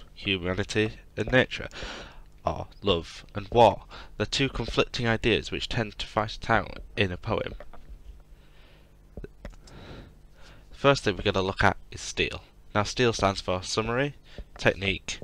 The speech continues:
evidence, analyse, and link. So today we're going to give you an example of where we'd use Steele.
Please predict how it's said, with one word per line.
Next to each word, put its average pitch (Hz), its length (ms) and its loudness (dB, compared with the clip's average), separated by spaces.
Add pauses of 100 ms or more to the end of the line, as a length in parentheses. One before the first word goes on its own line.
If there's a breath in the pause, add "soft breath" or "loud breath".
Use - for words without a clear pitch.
(340)
evidence, 104 680 -4 (480)
analyse, 101 640 2 (720 loud breath)
and 87 240 -4 (120)
link. - 400 -6 (1300 loud breath)
So 107 320 4 (640)
today 139 300 8
we're 90 100 2
going 101 160 4
to - 120 -4
give 107 180 0
you 95 80 2
an 95 100 -2
example 95 680 2
of 85 340 -4
where 98 140 0
we'd 95 240 -2
use 123 180 -2
Steele. 78 380 -2